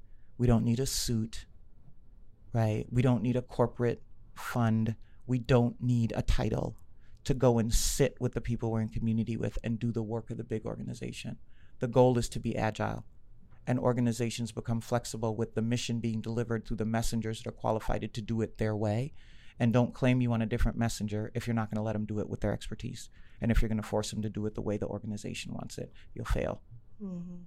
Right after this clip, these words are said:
Speaker 1: And I have had the privilege in this job of being allowed to do this work the way that I think it should be done without question of my methods, because the results demonstrate themselves.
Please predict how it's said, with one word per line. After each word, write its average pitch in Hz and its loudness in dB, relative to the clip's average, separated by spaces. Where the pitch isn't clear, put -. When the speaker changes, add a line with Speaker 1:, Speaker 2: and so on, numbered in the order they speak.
Speaker 1:
And 120 4
I 113 6
have 117 4
had 113 4
the - -2
privilege 113 -4
in 110 -2
this 110 -2
job 113 -4
of 117 -2
being 123 4
allowed 113 0
to - 0
do 113 -2
this 110 -4
work 110 -4
the - -4
way 110 -4
that 110 -2
I 113 0
think 113 -2
it - -4
should - -6
be 107 -6
done 117 -2
without 127 4
question 123 4
of 104 0
my 107 2
methods, 110 0
because 117 0
the 107 -4
results 104 0
demonstrate 101 -2
themselves. - -4